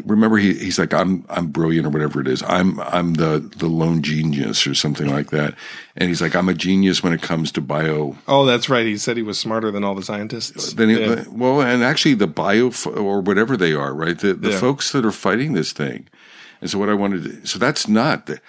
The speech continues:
Speaker 1: that, so now the leader is having this false bravado. I think humility. So just saying it, uh, "I'm the C E O of a company. You're the technical lead.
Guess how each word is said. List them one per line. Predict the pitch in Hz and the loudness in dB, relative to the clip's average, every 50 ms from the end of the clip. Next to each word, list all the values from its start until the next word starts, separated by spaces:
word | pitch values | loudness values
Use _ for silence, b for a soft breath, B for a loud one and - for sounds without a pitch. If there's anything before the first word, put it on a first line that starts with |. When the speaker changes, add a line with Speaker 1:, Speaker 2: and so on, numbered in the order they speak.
| B B B B B | B B B B B
Speaker 1:
that, | - 82 - - | -10 -10 -8 -4
so | - 117 | -4 -2
now | 101 92 92 107 123 | 0 0 0 0 2
the | 127 127 | 2 2
leader | 110 101 98 104 110 104 95 90 | 2 2 4 4 4 4 4 2
is | - 69 85 85 82 - | 2 0 -2 -2 -4 -4
having | - - 92 85 92 87 80 | -4 -4 -2 -2 0 -2 -2
this | 78 73 - | -4 -4 -6
false | - - 90 82 80 - - | -6 -6 -6 -6 -6 -8 -8
bravado. | - 90 87 71 76 71 69 78 76 73 73 71 - - | -6 -6 -6 -6 -6 -6 -6 -6 -6 -6 -6 -8 -8 -6
I | - 92 98 | -6 -6 -2
think | - 147 151 135 - | -2 -2 -2 0 0
humility. | 113 101 85 82 87 92 101 123 117 85 71 69 69 65 - B B B B B B B B | 0 0 2 2 0 0 0 -2 -4 -4 -4 -4 -4 -6 -8 B B B B B B B B
So | - - - 104 90 87 - - _ - 78 | -4 -2 0 2 2 0 -2 -6 _ -14 -8
just | 73 87 117 139 151 139 - | -2 0 2 2 2 2 0
saying | - - 110 101 107 120 120 110 87 | 2 2 2 2 4 2 2 2 0
it, | 78 69 64 57 - _ - | 0 -2 -4 -6 -8 _ -8
uh, | - 104 - - - - | -8 -8 -8 -10 -12 -6
"I'm | - - 127 131 139 | -2 0 0 2 0
the | 131 117 | 0 0
C | - - - 117 101 87 90 | 0 0 2 0 2 2 2
E | 92 | 2
O | 90 92 | 2 2
of | 82 82 | 0 -4
a | 82 | -6
company. | - - - 95 85 - 82 71 69 58 - B B B B B | -6 -6 -6 -6 -4 -4 -4 -4 -4 -6 -8 B B B B B
You're | - 92 101 110 113 | -2 2 2 4 4
the | 110 110 | 2 0
technical | - - - 95 92 - - 90 76 - 73 67 | 0 0 -2 -2 -2 -2 -4 -6 -6 -6 -6 -6
lead. | 65 64 58 - - | -6 -6 -8 -8 -12